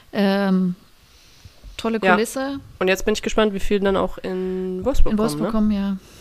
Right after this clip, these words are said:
Speaker 2: Ich hab
Speaker 1: Ja.
Speaker 2: irgendwo gelesen, zwölf, dass sie schon irgendwie auch Richtung zwölf wieder was verkauft haben, wäre natürlich cool.
Speaker 1: Ja.
Speaker 2: Aber we will see. Ja.
Speaker 1: Wir drücken die Daumen.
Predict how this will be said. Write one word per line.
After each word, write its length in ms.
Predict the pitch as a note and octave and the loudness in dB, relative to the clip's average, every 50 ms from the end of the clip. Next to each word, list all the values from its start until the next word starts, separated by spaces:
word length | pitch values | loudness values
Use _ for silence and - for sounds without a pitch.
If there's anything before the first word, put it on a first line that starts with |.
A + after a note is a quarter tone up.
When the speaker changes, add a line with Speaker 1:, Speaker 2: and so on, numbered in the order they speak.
| - - - - - - - - - - - - - - - - - _ _ - | -20 -20 -20 -20 -20 -20 -20 -20 -20 -20 -20 -20 -20 -20 -20 -20 -20 _ _ -8
Speaker 2:
Ich 140 | - F3 A3 | -2 -2 -2
hab 80 | G#3+ | 2
Speaker 1:
Ja. 60 | G3 | 4
Speaker 2:
irgendwo 260 | A3+ C4 C#4+ C4+ C4+ B3 | 4 4 4 2 0 0
gelesen, 360 | A3+ G#3+ A3+ G#3 G3 F#3+ G3 | 2 0 0 0 -2 -6 -6
zwölf, 680 | - - - G3 F#3+ G#3+ B3 C#4+ A4+ - - - - - - - - | -6 -8 -4 -2 0 0 0 0 4 4 4 4 2 -6 -10 -10 -8
dass 140 | F#3 F#3 | -8 -6
sie 100 | - G3+ | -6 -6
schon 260 | - - G#3 G#3 G3 - | -4 -4 -4 -4 -4 -4
irgendwie 500 | - F#3+ F#3 F#3+ F#3 F#3+ F#3 F#3 F3+ - | -6 -6 -6 -6 -6 -6 -6 -6 -4 -4
auch 200 | F3+ F#3 - - | -4 -4 -2 -4
Richtung 280 | G3 G3 - F#3+ F3+ | -4 -6 -6 -4 4
zwölf 320 | - - - F#3+ G#3 G#3+ - | 6 6 6 8 6 0 0
wieder 160 | G3 F#3+ F3+ | 0 -2 -2
was 140 | F3+ F3+ - | -2 -4 -6
verkauft 380 | F#3 - - F#3+ G3+ G#3 - | -8 -4 -2 0 4 4 4
haben, 120 | A3+ G3 F3 | 2 2 -2
wäre 120 | E3+ E3 | -2 -2
natürlich 300 | D#3+ D#3+ - - - - - - | -2 -4 -4 -6 -6 -4 -4 -4
cool. 180 | G3+ G#3+ A#3+ B3+ - - - - - - - | -4 -4 -4 -6 -8 -14 -16 -18 -20 -16 -8
Speaker 1:
Ja. 180 | - A3 A3 D4 - - - - - - | -6 -6 -6 -6 -10 -20 -20 -20 -16 -6
Speaker 2:
Aber 320 | - F3 E3+ F3+ F3 F3 F3+ | -4 -2 0 0 0 2 4
we 100 | G3 G3+ | 4 4
will 120 | G3+ F#3 | 4 2
see. 160 | - - D3 - - - - - - - - - - - - _ - - - - | 2 0 2 2 0 0 0 -16 -16 -16 -18 -18 -20 -20 -20 _ -20 -20 -14 -10
Ja. 140 | E3+ D3 C#3 - | -8 -8 -8 -10
Speaker 1:
Wir 100 | - - | -14 -8
drücken 220 | - A#3 G#3+ G3+ | 0 2 4 4
die 80 | G3 G3 | 4 2
Daumen. 360 | F3+ F#3 F3+ F3+ F3 E3+ D#3+ | 0 -2 -2 0 -2 -2 -4